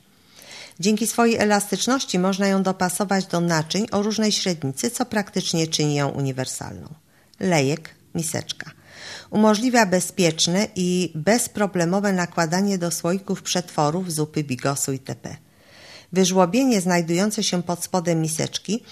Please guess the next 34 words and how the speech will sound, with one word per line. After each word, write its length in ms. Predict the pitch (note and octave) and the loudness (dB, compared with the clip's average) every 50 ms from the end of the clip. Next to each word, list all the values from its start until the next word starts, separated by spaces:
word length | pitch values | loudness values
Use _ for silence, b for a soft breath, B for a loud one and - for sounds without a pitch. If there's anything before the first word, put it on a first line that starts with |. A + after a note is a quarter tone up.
| B B B B B B _ | B B B B B B _
pozwala 440 | - G3 F3+ G3 A#3+ B3 B3 A#3 A3 | 0 0 4 4 4 4 6 4 4
na 140 | G#3+ G#3 | 4 2
stabilne 500 | G3 - - F#3 F3 F#3+ G#3 A3 G#3+ G#3 | 2 0 0 -2 0 0 2 2 4 4
umieszczenie 520 | G3 F#3+ F#3 F3+ E3 - - F#3 F#3 F3+ F3+ | 4 4 4 2 0 0 0 2 2 2 2
jej 120 | E3+ D#3+ | 2 2
zarówno 600 | D#3 E3 E3 E3 F#3 F#3 F3 F3+ E3+ E3 D#3+ D#3+ | 2 2 2 2 0 -2 -2 0 0 2 2 2
na 460 | D#3+ D#3 D3+ D3+ D3 D3 C#3+ C#3+ D3 | 0 0 0 0 0 0 0 -2 -2
słoiczku 800 | - - - - D3+ D3 - - - D#3+ - - - B2 B2+ C3 | -4 -6 -4 -2 -2 0 0 -2 -4 -6 -8 -8 -6 -6 -4 -4
z 100 | C#3+ - | -4 -2
małym 380 | E3 D#3+ D3 D3+ E3+ G3+ G#3+ G#3 | 0 0 2 2 2 2 0 0
gwintem, 480 | F#3+ F#3 G3+ G3+ G3+ F#3+ - A3 A#3 A3+ - | 0 0 0 0 0 -2 -2 -4 -4 -4 -4
na 140 | E3 D#3 D#3 | -4 -4 -4
przykład 380 | D#3+ - - - - D3+ C3+ | -4 -6 -4 -2 -2 -2 -2
do 80 | C#3 C#3 | -2 -4
przecieru, 560 | - - - C3+ - - C#3+ D3 D#3+ G#3+ B3+ B B B B B B B - | -6 -6 -6 -6 -4 -4 -2 -2 -2 -4 -6 B B B B B B B 2
jak 220 | B3 B3+ - - | 2 2 2 2
i 40 | C4+ | 2
na 140 | C4 C4 A#3+ | 2 2 2
słoikach 580 | - - B3 A#3+ A#3 - - A3+ A3 - - | 0 0 0 0 0 -2 -4 -4 -4 -4 -4
o 60 | G3 | -4
większych 480 | F3 F#3 F3+ C#3+ C3+ - - - - - | -2 0 0 0 0 -2 -4 -6 -6 -6
rozmiarach. 680 | - C3 - - - - - - - - - - - _ _ _ - | -8 -8 -8 -8 -10 -12 -12 -14 -16 -18 -20 -20 -20 _ _ _ -6
Dzięki 320 | F3+ G#3 G#3+ G#3 G#3 A3+ - | -2 2 2 2 2 0 0
takiemu 460 | - A#3+ A#3+ - C4 C4 B3 A#3+ G#3+ | -2 -2 -2 0 0 2 2 2 2
rozwiązaniu 760 | F#3+ F3 E3+ - F3 E3+ D#3+ - F3+ E3 D#3+ D#3+ E3+ G3+ B B B B B B B B B | 2 0 0 0 0 0 0 0 0 0 2 0 0 -2 B B B B B B B B B
nie 260 | F#3+ G3+ A3 A3+ A3+ A3 | 4 6 6 6 6 6
poparzymy 580 | - A3 G3+ - A3 G#3+ G3 A3 A3+ G#3 F#3+ | 6 4 4 6 4 4 4 4 4 4 2
sobie 400 | F#3 - F3+ E3+ D#3 D#3 D3+ D3 | 2 2 0 0 2 2 0 2
rąk, 220 | D#3+ F#3+ A#3 A3+ G3+ | 2 2 2 2 2
a 80 | F3+ | 0
przetwory 500 | - - - E3 D#3+ - F3+ F3+ E3+ D#3+ | 0 0 -2 -2 -2 0 0 0 0 0
będą 300 | D#3+ D#3 D#3 D3+ D3+ D3+ | 0 0 0 0 0 -2
trafiały 480 | D3+ - C#3+ C3+ - - C3 A#2+ A2+ A2+ | -2 -2 -4 -4 -2 -2 -4 -2 -4 -4
tam, 340 | - - C3 D#3+ A#3+ D4+ | -4 -2 0 0 0 -2